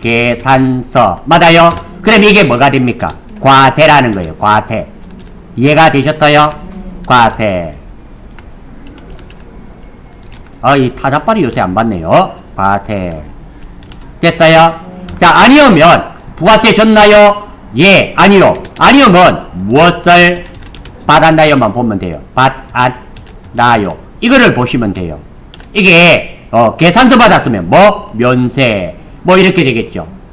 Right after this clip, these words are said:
됐나요? 자, 됐어요. 어이? 자, 출발합니다. 따라서 지금은 무엇을 받았어요? 세금 계산서 받았잖아요. 자, 아, 오해하면 안 됩니다. 부가세 줬는가 물어봐야 돼. 예잖아. 예면 꼭 불공사유에 해당되는가 물어봐야 돼.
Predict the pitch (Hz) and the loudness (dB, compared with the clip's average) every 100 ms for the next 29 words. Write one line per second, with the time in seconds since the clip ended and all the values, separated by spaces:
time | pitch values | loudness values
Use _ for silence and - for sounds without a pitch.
0 | - - 180 165 160 160 165 - - - | -10 -2 2 4 4 2 0 -8 -18 -8
1 | - 143 117 - 85 104 196 208 - - | -2 -2 -2 -6 -4 0 2 0 -6 -20
2 | - - 143 190 185 160 135 101 90 - | -8 -4 0 0 2 2 0 -2 -4 -8
3 | - - 240 202 - - - 226 233 226 | -8 0 2 2 0 -4 -4 0 2 4
4 | 226 226 - - - - 127 180 202 190 | 4 0 -6 -14 -18 -4 0 2 2 2
5 | 180 170 156 104 80 - - - 190 240 | 2 2 0 -4 -6 -14 -20 -6 0 2
6 | 277 254 262 262 233 196 139 123 135 101 | 2 2 2 2 2 2 0 2 2 0
7 | - - 156 - - 101 - - - 95 | -4 -2 -2 -4 -16 -16 -16 -18 -10 -4
8 | 117 156 190 185 120 113 117 107 87 - | 0 2 2 2 0 -2 -4 -2 -4 -8
9 | - - - 127 160 160 139 143 139 101 | -20 -20 -8 0 0 0 -2 -2 0 -2
10 | 131 135 110 95 87 78 - - - 110 | -2 -2 -2 -2 -8 -12 -18 -20 -6 -2
11 | 180 160 104 85 - - - - 226 233 | 0 0 -2 -6 -12 -20 -8 -2 2 0
12 | 185 - 254 - - 233 220 165 175 165 | -2 0 0 0 -4 0 2 2 2 2
13 | 135 135 131 131 110 170 139 113 92 85 | 0 -2 0 -2 0 0 2 0 -2 -12